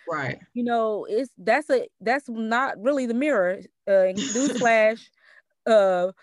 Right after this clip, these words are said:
Speaker 2: this is not fake news. This is real truth here. <laughs> When you're on social media, that is not a mirror, you know?
Speaker 1: Right.
Speaker 2: And so we have to really, um,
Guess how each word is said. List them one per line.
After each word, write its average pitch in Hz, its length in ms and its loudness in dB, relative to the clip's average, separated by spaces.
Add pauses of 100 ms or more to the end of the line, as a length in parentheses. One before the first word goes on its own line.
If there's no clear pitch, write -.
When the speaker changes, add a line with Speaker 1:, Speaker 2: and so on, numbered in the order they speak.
(240)
Speaker 2:
this 226 180 0
is 208 60 -6
not 247 260 0
fake 285 220 4
news. 285 340 0
This 233 180 -6
is 233 140 -14
real 269 240 4
truth 285 300 -4
here. 180 320 0 (220)
<laughs> 311 100 4 (1300)
When 233 260 0
you're 254 280 0
on 269 200 -2
social 277 320 -2
media, 262 340 -2
that 302 160 -2
is 254 140 -2
not 247 240 -4
a 208 40 -4
mirror, 226 520 -6
you 220 160 -10
know? 226 260 -6
Speaker 1:
Right. - 80 -4
Speaker 2:
And 214 160 -4
so 233 200 -6
we 262 300 -6
have 262 260 -6
to 208 140 -8
really, 226 480 -6
um, 190 420 -10